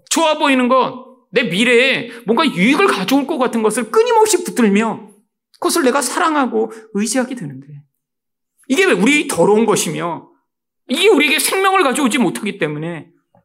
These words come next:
한번 우상 숭배에 빠진 자들은 더 깊은 매임과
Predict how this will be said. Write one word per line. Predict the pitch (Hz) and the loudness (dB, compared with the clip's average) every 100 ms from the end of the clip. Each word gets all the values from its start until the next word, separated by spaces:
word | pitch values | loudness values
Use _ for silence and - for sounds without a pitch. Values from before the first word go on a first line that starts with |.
| _ _ _ | _ _ _
한번 | 240 240 240 | -2 0 2
우상 | 175 214 208 | 0 -2 -2
숭배에 | 196 185 185 | 0 0 0
빠진 | 214 214 196 | -4 -4 -2
자들은 | 170 156 156 156 - _ _ _ _ _ | -2 -2 -4 -8 -14 _ _ _ _ _
더 | - - 214 | -2 2 2
깊은 | 214 214 175 180 135 | 0 -2 -4 -4 -2
매임과 | 127 139 135 131 131 131 - | 0 0 0 0 0 -4 -10